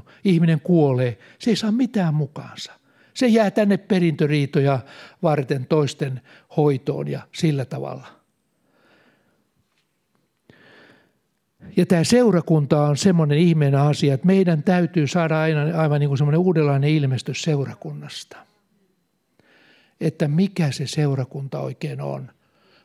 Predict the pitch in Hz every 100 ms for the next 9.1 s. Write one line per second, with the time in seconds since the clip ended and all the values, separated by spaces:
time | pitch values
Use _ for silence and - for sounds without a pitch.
0 | - 180 165 170 156 160 156 190 196 139
1 | - 143 - - 131 131 156 151 165 147
2 | - _ _ 170 147 98 131 135 - -
3 | 139 - - _ _ _ _ _ _ _
4 | _ _ _ - 151 180 160 151 139 160
5 | 151 151 143 143 143 151 147 127 127 156
6 | - - - 139 _ _ _ _ _ _
7 | _ _ _ _ _ _ _ - 156 156
8 | 143 135 123 117 - - 139 127 147 -